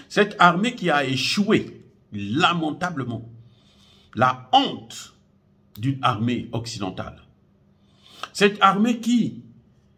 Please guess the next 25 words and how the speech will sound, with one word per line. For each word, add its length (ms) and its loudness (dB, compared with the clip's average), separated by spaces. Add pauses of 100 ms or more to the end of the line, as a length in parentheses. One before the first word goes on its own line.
(260)
que 80 4
nous 220 6
avons 360 2 (100)
aidé 540 4 (760)
à 80 4
se 120 -6
débarrasser 640 -6
de 360 -10 (460)
l'Allemagne, 640 -4 (380)
de 100 -10
Hitler, 520 -4 (200)
l'Allemagne 480 -4
nazie, 460 -8 (1700)
qui, 300 4
en 100 2
venant 300 4
en 120 2
Afrique, 420 -2 (760)
n'a 200 6
cessé 800 -2 (800)
de 140 0
nous 140 2
détruire 460 -6
encore 280 -10
plus. 560 -14